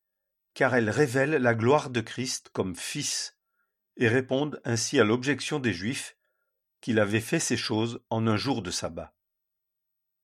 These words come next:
Quel est le caractère des œuvres du Père et du Fils ? pouvons-nous demander. Au cours de l'histoire du monde, les œuvres des hommes ont été caractérisées par la violence et la corruption.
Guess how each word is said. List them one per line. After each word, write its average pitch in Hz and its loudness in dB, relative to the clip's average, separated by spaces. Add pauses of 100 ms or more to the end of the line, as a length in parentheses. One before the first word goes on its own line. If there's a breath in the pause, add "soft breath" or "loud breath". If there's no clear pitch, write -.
(100)
Quel 190 6
est 185 6
le 156 2
caractère 139 2
des 107 0
œuvres 120 0
du 87 -10
Père 160 0
et 131 2
du 95 -4
Fils ? - -6 (420)
pouvons-nous 104 0
demander. 85 -6 (1300)
Au 117 4
cours 180 0
de 147 0
l'histoire 117 2
du 101 -4
monde, 110 -4 (480 soft breath)
les 113 2
œuvres 156 2
des 107 -2
hommes 135 4
ont 143 -2
été 120 0
caractérisées 131 -2
par 98 0
la 92 -4
violence 123 0
et 113 2
la 101 4
corruption. - -4